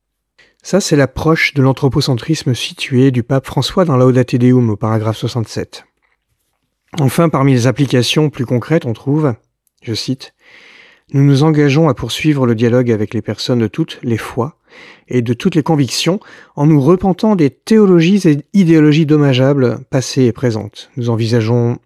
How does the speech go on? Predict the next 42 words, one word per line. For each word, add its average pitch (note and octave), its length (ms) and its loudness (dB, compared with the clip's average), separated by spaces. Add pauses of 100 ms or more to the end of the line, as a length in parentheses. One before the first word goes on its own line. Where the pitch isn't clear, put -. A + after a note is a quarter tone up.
(140)
des A#2+ 140 -2
réflexions C3 500 -4
et - 20 2
des B2+ 80 0
pratiques C3+ 320 -6
spirituelles D3+ 640 -2
ancrées E3 480 -2
dans B2+ 220 -2
le A#2+ 160 2
respect B2 320 -4
de B2+ 80 0
la A2+ 80 0
terre, B2 460 -4 (880)
capable C#3 460 0
de B2 80 0
libérer C3 460 2
les A#2 420 0
êtres A#2+ 360 -6
humains A2+ 380 -2
de A#2 140 -6
la A2 120 -2
définition B2+ 840 -4
de A2+ 120 -4
la G#2+ 100 -2
personne D3+ 460 -2
par A#2+ 180 -4
la A2 100 -2 (200)
cons-, F3 420 -4 (100)
par C3+ 100 -2
l'acte D3+ 260 -2
de A#2+ 100 -2
consommation, C3+ 680 -4 (1160)
et C#3+ 120 -2
qui C#3+ 180 -2
nous C3 80 0
renforce - 680 -4
dans B2 100 -4
la A#2 80 -2
résistance A#2 640 -6
et B2 40 -4
la A2 100 -4
persévérance. A2 960 -12